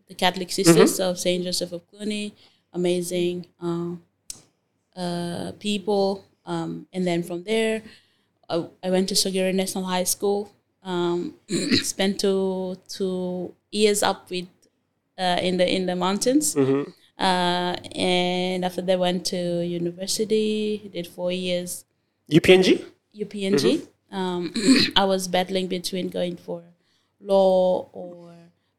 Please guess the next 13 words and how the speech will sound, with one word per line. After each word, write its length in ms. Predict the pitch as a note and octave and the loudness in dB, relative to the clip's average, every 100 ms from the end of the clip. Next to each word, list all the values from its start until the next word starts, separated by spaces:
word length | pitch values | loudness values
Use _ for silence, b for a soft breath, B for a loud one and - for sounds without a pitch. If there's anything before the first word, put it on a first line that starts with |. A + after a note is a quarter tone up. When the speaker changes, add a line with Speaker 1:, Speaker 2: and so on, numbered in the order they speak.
| _ | _
Speaker 1:
political 360 | G3 F#3 - F#3 | -6 -6 -4 -4
science 560 | F3+ F3+ F3 F3 F3+ - | 0 0 0 -2 -4 -6
or 140 | F3+ F3+ | -10 -14
social 360 | F3+ F3+ - | -14 -8 -6
work. 300 | F3 F3+ F3+ | -4 -6 -8
And 180 | F3+ F3+ | -8 -6
then, 360 | F3 F3+ F3+ F3+ _ | -6 -6 -8 -10 _
um, 400 | F#3 F#3 F#3+ F#3+ - | -10 -6 -6 -10 -14
at 100 | F3 | -4
the 80 | F#3 | -2
end 140 | F3+ | 0
of 160 | E3+ F3 | -2 -4
the, 260 | F3 F3 | -6 -6